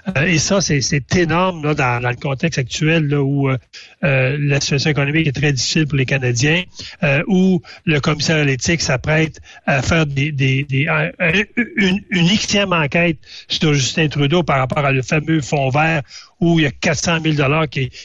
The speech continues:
qui a été donné à des amis du parti, dont deux des directeurs du fonds vert ont démissionné parce que, euh, l'argent a été à leur, à leur entreprise.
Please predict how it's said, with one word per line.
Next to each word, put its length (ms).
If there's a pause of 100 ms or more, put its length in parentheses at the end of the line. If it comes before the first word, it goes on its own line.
qui 80
a 40
été 180
donné 240
à 60
des 260
amis 240
du 100
parti, 560 (320)
dont 240
deux 220
des 100
directeurs 500
du 80
fonds 220
vert 240
ont 60
démissionné 600
parce 220
que, 100 (420)
euh, 340
l'argent 340
a 80
été 260
à 80
leur, 300
à 180
leur 220
entreprise. 640